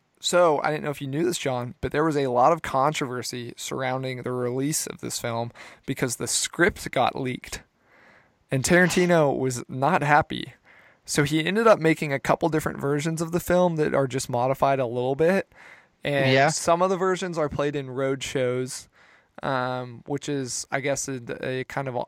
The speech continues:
Speaker 1: travel tour of the film. And then the main theatrical release, um, was slightly different. And after the scri-, script was released, he also spent time, um, changing the ending a little bit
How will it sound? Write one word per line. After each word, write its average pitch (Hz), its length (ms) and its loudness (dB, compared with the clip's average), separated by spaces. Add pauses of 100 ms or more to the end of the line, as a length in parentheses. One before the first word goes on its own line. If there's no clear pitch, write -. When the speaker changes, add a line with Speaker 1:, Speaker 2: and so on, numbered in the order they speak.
Speaker 1:
travel 135 380 0
tour 143 320 0
of 139 100 -2
the 139 80 -8
film. 160 480 -2
And 143 140 -4
then 135 340 -2
the 135 120 -4
main 156 300 0
theatrical 139 580 2
release, 127 520 -6 (440)
um, 120 280 -6
was 127 140 -6
slightly 151 440 -4
different. 127 440 -8 (440)
And 147 180 -6
after 175 300 4
the 175 60 0
scri-, - 360 -4
script - 280 -4
was 165 160 -2
released, 170 320 0
he 143 120 -2
also 139 300 2
spent - 420 -8
time, 135 480 -4 (520)
um, 120 400 -8 (500)
changing 160 440 -6
the 135 160 -6
ending 131 280 -10
a 113 80 -12
little 65 200 -10
bit - 200 -12